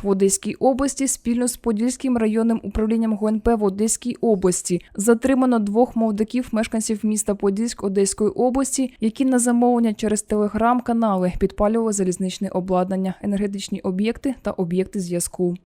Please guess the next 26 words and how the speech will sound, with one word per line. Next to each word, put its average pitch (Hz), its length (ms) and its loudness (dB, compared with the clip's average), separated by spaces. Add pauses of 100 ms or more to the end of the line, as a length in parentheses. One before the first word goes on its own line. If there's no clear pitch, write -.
(180)
Двоє 240 360 4
молодиків, 269 760 2
один 214 300 2
з 202 80 0
них 220 260 0
неповнолітній, 233 920 2
виконували 208 500 2
диверсійні 202 540 2
завдання, 202 600 2 (100)
отримані 202 560 2
онлайн, 190 580 0
їх 190 380 -6
заарештовано. 180 840 0 (100)
Так, - 320 2
викрито 262 460 4
групу 247 340 4
осіб, 240 440 4
які 220 220 2
виконували 220 480 4
диверсійні 214 560 4
завдання, 233 580 2
отримані 233 540 2
через 196 440 0
Telegram. 190 520 2 (160)
На 254 160 4
замовлення 262 640 6